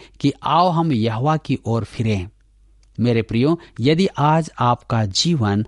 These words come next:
पापमय जीवन है, यदि आप आज परमेश्वर से दूर हैं, तो आपके लिए भी यह अवसर है कि आप परमेश्वर से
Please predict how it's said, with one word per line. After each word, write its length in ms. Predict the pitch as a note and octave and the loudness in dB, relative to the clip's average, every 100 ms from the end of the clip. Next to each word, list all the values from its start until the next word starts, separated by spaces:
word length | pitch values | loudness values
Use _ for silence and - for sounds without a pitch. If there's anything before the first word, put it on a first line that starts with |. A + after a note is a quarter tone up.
| - _ - | -6 _ -2
पापमय 480 | C3+ C#3 - A2+ G2+ | 2 2 0 -2 -2
जीवन 420 | F#2 G2 G2+ G2 | -2 -2 -2 -4
है, 260 | G2 B2+ D3 _ _ - | -4 -6 -8 _ _ -2
यदि 280 | C#3+ E3 F#3 | 0 2 0
आप 360 | - D#3 D#3+ - | 2 2 2 -2
आज 320 | B2 B2+ C3+ - | 2 2 2 -4
परमेश्वर 600 | A#2 G#2+ B2 D3+ - C3 | -2 0 2 0 -2 -4
से 220 | - A#2+ | -4 -4
दूर 320 | F#2+ B2 D#3 | -4 -2 0
हैं, 300 | B2+ G#2 C3 - - | 0 0 -2 -4 -10
तो 80 | - | -6
आपके 560 | D3 - E3+ - - C3+ | -2 0 0 -2 -2 -2
लिए 220 | A#2 C#3+ | 0 0
भी 340 | A#2+ G2+ F#2+ - _ - | -2 -4 -6 -10 _ -4
यह 160 | A#2 | -2
अवसर 540 | A#2 - G#2 G2 - G#2+ | -2 -2 -4 -2 -4 -2
है 240 | B2+ F3 - - - | -2 -2 -4 -16 -6
कि 100 | D#3 | -4
आप 240 | - D#3 - | 0 -2 -2
परमेश्वर 480 | C#3 A#2+ D#3+ - D3 | -2 0 -2 -2 -4
से 260 | - C3+ | -4 -4